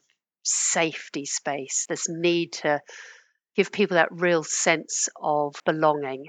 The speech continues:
and making sure that we were really going to be bold about opening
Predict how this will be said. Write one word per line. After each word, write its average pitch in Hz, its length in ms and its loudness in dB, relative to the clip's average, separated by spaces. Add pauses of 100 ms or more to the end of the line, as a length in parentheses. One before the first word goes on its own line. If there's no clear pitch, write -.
and 240 140 8
making 330 280 2
sure 285 220 2
that 196 140 2
we 214 160 2
were 202 140 4
really 208 640 2
going 196 140 2
to - 80 -8
be 190 100 0
bold 190 300 4
about 165 260 4 (140)
opening 175 480 0